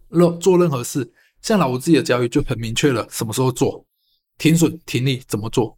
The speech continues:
都已经制定好。因为只有制定好这个，才会傻傻去做，才会傻傻去交易。我很希望买台积电之后可以一直涨上去，而且现在新闻有好有坏，你都不知道到底哪一边是正确的，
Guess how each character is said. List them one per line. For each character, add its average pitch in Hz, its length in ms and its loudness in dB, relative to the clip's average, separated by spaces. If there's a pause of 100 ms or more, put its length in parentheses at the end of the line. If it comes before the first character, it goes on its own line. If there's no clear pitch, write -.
都 170 160 0
已 135 40 -6
经 135 160 -6
制 294 200 -2
定 123 160 -4
好。 117 260 -14
因 190 80 -2
为 226 100 4
只 214 160 -6
有 175 120 2
制 - 200 -4
定 175 160 0
好 127 140 -2
这 143 140 -2
个， 117 180 -4 (180)
才 127 200 -8
会 147 120 0
傻 127 220 -2
傻 113 120 -6
去 120 100 -8
做， 120 300 -6
才 - 360 -4
会 131 100 4
傻 113 260 -2
傻 101 120 -8
去 110 180 -10
交 110 240 -6
易。 107 160 -4 (380)
我 151 160 8
很 - 160 -2
希 127 200 -4
望 127 140 -2 (560)
买 123 160 0
台 127 160 -2
积 135 200 2
电 127 120 2
之 - 320 -4
后 143 140 4
可 131 100 -4
以 - 60 -4
一 143 80 -4
直 120 120 -8
涨 107 200 -8
上 117 160 -6
去， 110 220 -8 (540)
而 165 120 4
且 147 140 6
现 160 180 -2
在 151 160 2
新 151 300 -4
闻 131 120 -6 (440)
有 156 120 4
好 170 360 0 (120)
有 117 140 0
坏， - 400 0 (560)
你 135 160 0
都 196 140 0
不 202 100 -12
知 226 100 -2
道 202 80 -6 (300)
到 254 140 2
底 143 160 -2
哪 123 180 -6
一 - 20 -8
边 143 220 0
是 156 140 -12
正 156 180 0
确 135 220 0
的， 117 240 -10